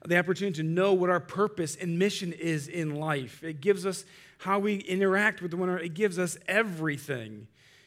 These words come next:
And yet, I find the younger generation don't know these things because they're not in this.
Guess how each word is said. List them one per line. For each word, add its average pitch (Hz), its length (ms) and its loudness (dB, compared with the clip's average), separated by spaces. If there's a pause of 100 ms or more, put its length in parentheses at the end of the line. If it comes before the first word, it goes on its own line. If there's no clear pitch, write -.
(180)
And 170 140 0
yet, 170 220 2 (500)
I 185 240 2
find 156 520 0
the 151 80 -6
younger 190 300 4
generation 156 920 -2 (760)
don't 175 240 -4
know 165 220 -4
these 123 260 -12
things - 600 -20 (360)
because 123 880 -10 (800)
they're 147 280 -4
not 143 420 -6 (160)
in 135 400 -8 (100)
this. - 640 -16